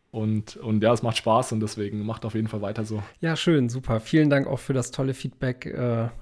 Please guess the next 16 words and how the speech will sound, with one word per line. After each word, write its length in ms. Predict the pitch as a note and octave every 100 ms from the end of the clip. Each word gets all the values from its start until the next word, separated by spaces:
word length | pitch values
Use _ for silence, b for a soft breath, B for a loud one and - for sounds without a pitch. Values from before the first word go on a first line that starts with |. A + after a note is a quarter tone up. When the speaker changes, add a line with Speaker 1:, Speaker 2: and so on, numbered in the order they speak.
| -
Speaker 2:
freut 380 | - - C#3 C#3
mich 160 | C3 -
zu 140 | C#3
hören, 300 | B2+ B2+ B2
gebe 160 | B2 A#2
ich 120 | -
gerne 260 | B2 A#2+
weiter 280 | A#2+ A#2+ B2+
und 240 | A#2+ A2 -
die 100 | B2
anderen 280 | A2+ A2
hören's 220 | A#2+ A2+ -
<laughs> 20 |
wahrscheinlich 420 | B2+ - C3 -
dann 220 | C3+ A#2+
eh 320 | - C3+ A#2